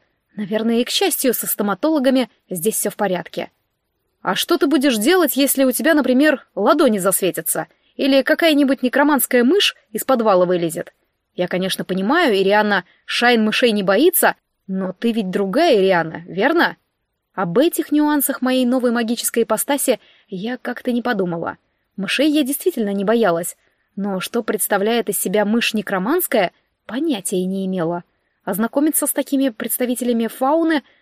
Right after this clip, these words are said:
лучше под наблюдением опытных людей, точнее магов. А то, что у меня могут светиться ладони, тоже не представляла. «Эм»,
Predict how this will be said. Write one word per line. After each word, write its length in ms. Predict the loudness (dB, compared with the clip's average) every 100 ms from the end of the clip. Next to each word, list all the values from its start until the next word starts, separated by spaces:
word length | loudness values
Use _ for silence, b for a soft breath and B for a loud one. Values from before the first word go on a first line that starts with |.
| b _
лучше 420 | -8 -6 -6 -6
под 160 | -4 -2
наблюдением 720 | -2 0 0 0 2 2 2
опытных 400 | 2 0 -2 -2
людей, 440 | -2 2 0 0 -6 _ _ _
точнее 420 | -8 -4 0 0
магов. 560 | 0 0 0 -4 -8 -14 _ _ _ _ _ _ _ _ _
А 100 | -4
то, 140 | -2
что 180 | 0 2
у 40 |
меня 240 | 2 2 2
могут 340 | 2 0 -2
светиться 580 | -4 -4 -4 -2 0 0
ладони, 600 | 0 -2 0 0 0 -2 _ _ -8
тоже 280 | -6 -4
не 100 | -6
представляла. 720 | -6 -6 -4 -2 0 0 0 -4 _ _ _ _ _ _ _
«Эм», 480 | -4 -2 0 -2 -4